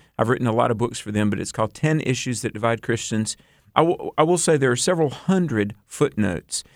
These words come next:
because I knew I would be speaking at colleges and having to defend this more than any other book I ever, uh, did. The Ten Issues That Divide Christians, uh, we've got footnotes, historical citations, because if you're gonna say, "Look, America was based on biblical principles,"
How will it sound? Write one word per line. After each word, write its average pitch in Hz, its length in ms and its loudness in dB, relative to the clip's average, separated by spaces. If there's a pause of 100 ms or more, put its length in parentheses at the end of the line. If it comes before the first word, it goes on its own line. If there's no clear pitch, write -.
(160)
because 127 280 2
I 131 100 4
knew 160 380 2
I 139 80 2
would 123 160 -2
be 123 100 -2
speaking 131 480 -2
at - 140 -6
colleges 120 600 0
and 107 120 0
having 123 300 0
to - 120 -6
defend 120 480 0
this 107 280 0 (280)
more 139 220 4
than 123 180 0
any 165 300 2
other 175 160 2
book 123 340 0
I 107 140 0
ever, 120 300 -2 (200)
uh, 107 200 0
did. 113 460 2 (360)
The 110 180 4
Ten 165 240 2
Issues 147 300 0
That 120 120 -4
Divide 117 280 0
Christians, 117 420 -4 (400)
uh, 85 160 4
we've 127 160 2
got - 220 2
footnotes, 147 680 0
historical 135 640 0
citations, 120 920 -2 (300)
because 131 300 2
if 127 120 0
you're 170 100 2
gonna 190 160 2
say, 139 280 2
"Look, 117 340 0
America 135 420 2
was 120 200 -2
based 110 340 0
on 107 140 0
biblical 107 360 -2
principles," - 680 -6